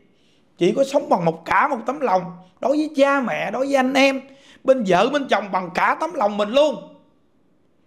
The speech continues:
Bây giờ què quặt tặc nguyền gì cũng cảm thấy mình hạnh phúc vì mình được niệm Phật. Không buồn nữa, không thấy mình xấu nữa, không thấy mình lé nữa, không thấy mình hô nữa, không thấy mình lùn nữa, không thấy mình mập nữa.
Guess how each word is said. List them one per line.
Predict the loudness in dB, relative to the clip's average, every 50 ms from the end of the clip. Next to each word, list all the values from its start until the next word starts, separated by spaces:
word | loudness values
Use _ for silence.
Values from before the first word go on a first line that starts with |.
| _ _ _ _ _ _ _ _ _ _ _ _ _ -4
Bây | -2 0
giờ | 2 2 2 2 2
què | 4 4 4 4 2 0 0
quặt | -2 -2 -4 -4 -4
tặc | -4 -4 -2 0
nguyền | 2 2 2 2 0 0
gì | 2 4 4 4 2 2
cũng | 0 -6 -6
cảm | -6 -8 -2
thấy | -2 0
mình | 0 0 0
hạnh | 2 0 0 0
phúc | 2 2 0 0 0 -6 -16 -20 _
vì | -6 -6
mình | -6 -4 -6
được | -6 -2 -2
niệm | -2 0
Phật. | -2 -4 -4 -6 _ _ _ _ _ _ _ _ _ _ _ _ _ _ _ _ _ _ _ _ _ _ _ _ _ _ _ _ _ _
Không | -2 -2 2 4
buồn | 4 4 4 4 4
nữa, | 4 4 4 2 -2 -10 -18 -20 -6
không | -6 -2 0
thấy | 0 2
mình | 4 2 2
xấu | 4 2 2 2 2 0
nữa, | 0 -2 -2 -2 -6 -14 -16 -10
không | -6 0
thấy | 0 0
mình | 2 2 4
lé | 4 6 6 6 4 2 0
nữa, | -4 -6 -6 -8 -12 -20 -14 _
không | 0 0
thấy | 0 2
mình | 4 2 2
hô | 4 4 4 4 4 4 2
nữa, | 0 0 -2 -8 -16 -10
không | -8 -4 -4
thấy | -2 -2
mình | 0 0 4
lùn | 4 4 4 4 2 -2
nữa, | -4 -4 -6 -10 -18 -14
không | -8 -2
thấy | -2 0
mình | 0 0 -2 0 0
mập | 0 0 -2 -4 -6
nữa. | -6 -6